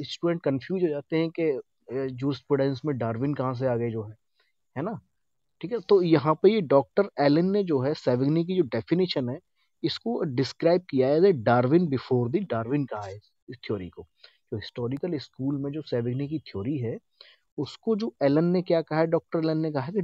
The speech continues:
Darwinian before Darwinian, ठीक है। तो नेक्स्ट देखते हैं इसको जो है, अ, हाँ, historical school of law में according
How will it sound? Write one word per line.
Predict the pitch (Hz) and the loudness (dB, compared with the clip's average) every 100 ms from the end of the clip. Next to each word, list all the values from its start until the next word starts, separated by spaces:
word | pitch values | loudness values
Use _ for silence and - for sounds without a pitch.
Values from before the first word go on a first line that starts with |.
| 120 | -2
Darwinian | 113 113 131 190 214 139 151 220 - - _ _ | -2 0 2 2 2 2 0 -4 -12 -20 _ _
before | 110 131 - 277 247 | -2 -2 0 -2 0
Darwinian, | 139 104 92 85 82 78 _ - | 0 0 -6 -8 -12 -18 _ -10
ठीक | 175 | -8
है। | 254 - _ - _ | -8 -12 _ -20 _
तो | 135 | -4
नेक्स्ट | 147 151 | -2 -2
देखते | 156 - | -4 -4
हैं | 151 | -8
इसको | - 151 | -6 -6
जो | 143 | -4
है, | 190 - _ _ _ _ _ _ _ _ _ _ _ _ _ _ _ _ _ - | -6 -10 _ _ _ _ _ _ _ _ _ _ _ _ _ _ _ _ _ -14
अ, | 95 107 104 104 - _ _ _ _ _ _ _ _ _ _ _ _ _ _ _ _ _ | -8 -6 -4 -6 -10 _ _ _ _ _ _ _ _ _ _ _ _ _ _ _ _ _
हाँ, | - 117 - _ _ - | -8 -6 -6 _ _ -4
historical | 147 160 - 208 233 262 202 | -2 0 4 4 4 2 0
school | - 180 180 | 2 2 4
of | 180 | 4
law | 175 180 | 2 2
में | - 160 | 0 2
according | 185 185 202 | 4 4 4